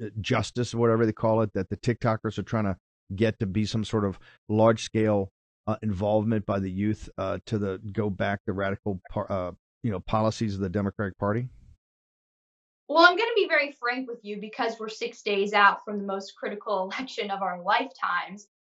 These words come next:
Speaker 2: What we're seeing is not activism. It's not civil disobedience. It's eco-terrorism. That's what this group in particular, this group in the U K called Just Stop Oil, is promoting. They put out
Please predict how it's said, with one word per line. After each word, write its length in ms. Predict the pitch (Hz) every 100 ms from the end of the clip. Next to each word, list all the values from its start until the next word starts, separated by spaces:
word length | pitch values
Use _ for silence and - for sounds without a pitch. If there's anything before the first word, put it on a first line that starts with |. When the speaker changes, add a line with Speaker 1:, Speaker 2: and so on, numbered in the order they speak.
| _ _
Speaker 2:
What 200 | 262 381
we're 100 | 466
seeing 460 | 415 - 277 269 233
is 160 | 208 208
not 340 | 202 202 208 -
activism. 960 | 208 190 _ 202 190 185 196 185 190 196 -
It's 180 | 220 262
not 280 | 262 262 -
civil 360 | 269 220 214
disobedience. 1000 | 208 208 196 190 180 190 185 185 190 - _ _ _ _
It's 180 | - 403
eco-terrorism. 1000 | 415 480 415 277 262 269 311 190 196 160 - - _ _ _ -
That's 260 | 302 381
what 140 | 370 277
this 180 | 294 -
group 240 | 285 277
in 140 | 247
particular, 440 | 254 262 311 311 277
this 280 | 226 220 -
group 320 | 262 262 254
in 80 | 220
the 60 |
U 220 | 214 247
K 300 | 262 269 254
called 340 | 254 226 208 202
Just 200 | 240 -
Stop 320 | 240 220 -
Oil, 400 | 214 226 202 190 202
is 80 | 208
promoting. 720 | - 202 220 254 196 185 190 _ _ 254
They 140 | 262
put 140 | 330 302
out 220 | 269